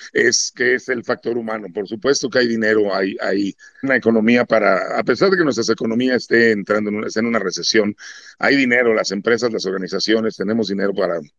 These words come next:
tienen dinero para poder invertir en tecnología, invertir más allá que en tecnología. El problema del factor humano empieza en un tema cultural que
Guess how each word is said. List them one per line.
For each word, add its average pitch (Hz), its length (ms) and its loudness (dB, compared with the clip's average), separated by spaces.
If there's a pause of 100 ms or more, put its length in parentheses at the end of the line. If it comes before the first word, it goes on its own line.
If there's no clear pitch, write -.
tienen 123 240 2
dinero 104 300 2
para 92 180 0
poder 104 260 4
invertir 107 420 2
en 101 100 0
tecnología, 95 640 2 (540)
invertir 160 500 2
más 175 240 0
allá 156 240 4
que 139 80 -4
en 135 80 -4
tecnología. 120 600 -2
El 113 220 -6
problema 147 460 2
del 123 180 -2
factor 113 280 0
humano 120 220 -2
empieza 123 580 0
en 110 200 -2
un 117 140 0
tema 117 260 2
cultural 110 760 0
que 104 180 0